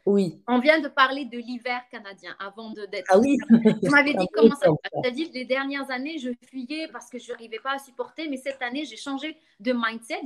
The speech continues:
Speaker 2: j'ai essayé de changer de
Speaker 1: Mhm.
Speaker 2: mindset et je vois que je tolère mieux. Tu vois, juste en changeant la perception, il y a comme un,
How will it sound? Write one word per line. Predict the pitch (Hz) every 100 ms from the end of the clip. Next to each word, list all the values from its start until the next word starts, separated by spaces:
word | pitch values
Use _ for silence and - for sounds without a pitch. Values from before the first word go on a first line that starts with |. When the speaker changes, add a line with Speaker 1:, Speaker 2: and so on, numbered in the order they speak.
| 240
Speaker 2:
j'ai | 214
essayé | 240 - 240
de | 254
changer | - 190
de | 185
Speaker 1:
Mhm. | 175
Speaker 2:
mindset | 156 392 -
et | - 254
je | 269
vois | 247 285 403 -
que | 311 339 427 _ _ -
je | 190
tolère | 262 269 330 381 370
mieux. | 277 269 285 _
Tu |
vois, | 269 403
juste | 370 480 311
en |
changeant | 262 - 320 330 349
la | 285 269
perception, | 294 294 - 294 - 370 453 _ _ _
il | 233
y | 269
a | 208 -
comme | 294 311 330
un, | 277